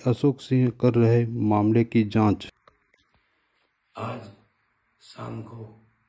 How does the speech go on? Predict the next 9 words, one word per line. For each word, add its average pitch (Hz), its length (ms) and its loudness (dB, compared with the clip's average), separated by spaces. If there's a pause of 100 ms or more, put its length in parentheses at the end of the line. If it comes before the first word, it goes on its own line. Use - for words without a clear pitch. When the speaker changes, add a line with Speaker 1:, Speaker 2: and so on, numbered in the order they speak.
(480)
Speaker 2:
प्रधानपति - 1040 -18 (480)
श्री 113 240 -16
सुरेश 120 440 -12
कुमार 113 360 -16
जी 107 200 -18
ने 98 280 -18 (440)
मुझे 113 200 -16
बताया 107 400 -14
कि 101 540 -20